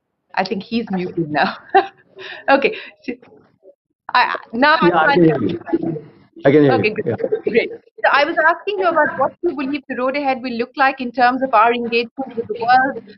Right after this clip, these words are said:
Speaker 1: F T As, uh, uh, bilateral arrangements. How do we make good of the opportunity that this reshaping of global supply chains offers up?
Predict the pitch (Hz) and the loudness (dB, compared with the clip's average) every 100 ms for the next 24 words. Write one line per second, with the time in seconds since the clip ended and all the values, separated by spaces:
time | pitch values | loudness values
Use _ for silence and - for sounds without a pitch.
0 | - - 269 262 - 262 254 254 254 247 | -16 0 0 0 -2 2 4 4 2 0
1 | 254 220 202 196 - _ - 208 196 220 | 0 4 4 4 -2 _ 0 2 4 4
2 | 254 277 285 254 240 247 247 - 247 254 | 4 2 -2 2 2 2 -2 -8 -8 -8
3 | 247 - - _ - 330 339 294 294 277 | -12 -18 -20 _ 2 2 2 0 2 0
4 | 233 220 226 269 277 - - - - 170 | -2 -4 -2 -2 -4 -10 -20 -20 -14 0
5 | 285 247 - _ - 220 226 262 233 240 | 0 0 -10 _ 2 2 2 0 2 0
6 | - 269 262 269 233 233 226 226 - 262 | -6 -6 -6 -6 -2 -2 -4 -8 -2 -2
7 | 262 262 240 247 240 180 226 240 240 233 | 0 0 0 0 0 4 4 4 0 -6
8 | - 208 208 233 214 226 - _ - | 2 2 2 -2 -2 -4 -14 _ -2